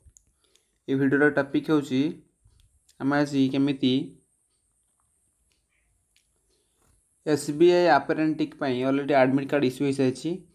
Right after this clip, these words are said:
ଏସ୍ ବି ଆଇ ଆପାରେଣ୍ଟିକ୍ର ଆଡମିଟ୍ କାର୍ଡ଼ କେମିତି ଆମେ ଡାଉନଲୋଡ୍ କରିବା,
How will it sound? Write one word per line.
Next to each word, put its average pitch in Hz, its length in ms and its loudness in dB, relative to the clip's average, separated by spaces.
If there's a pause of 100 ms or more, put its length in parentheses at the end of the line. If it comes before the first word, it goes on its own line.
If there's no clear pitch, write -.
(380)
ଏସ୍ 127 220 -6
ବି 139 100 2
ଆଇ 147 80 6
ଆପାରେଣ୍ଟିକ୍ର 139 600 -2
ଆଡମିଟ୍ 131 320 -2
କାର୍ଡ଼ 135 180 -4
କେମିତି 127 200 -4
ଆମେ 131 120 -4
ଡାଉନଲୋଡ୍ 120 320 -2
କରିବା, 131 240 -4